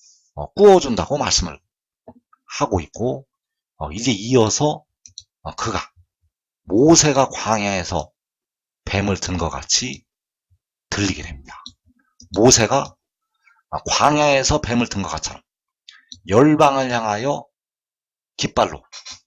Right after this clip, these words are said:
들리게 됩니다. 바로 택하신 백성들을 위해서, 택하신 백성들이 살기 위해서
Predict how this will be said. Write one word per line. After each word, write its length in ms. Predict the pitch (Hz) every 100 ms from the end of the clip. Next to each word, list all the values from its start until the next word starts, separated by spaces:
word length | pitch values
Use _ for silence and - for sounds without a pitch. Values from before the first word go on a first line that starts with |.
| _ _ - -
들리게 280 | 117 110 85
됩니다. 420 | 71 69 - - _
바로 160 | - 82
택하신 560 | - - 160 113 82 _ _ _ _ _ _ _
백성들을 500 | - 110 131 101 90
위해서, 260 | 73 - - _ _ _ _
택하신 380 | 151 151 147 135
백성들이 520 | 123 123 113 147 147 _ _ _ _ _ _ _ _
살기 440 | - - 190 147
위해서 280 | 104 76 -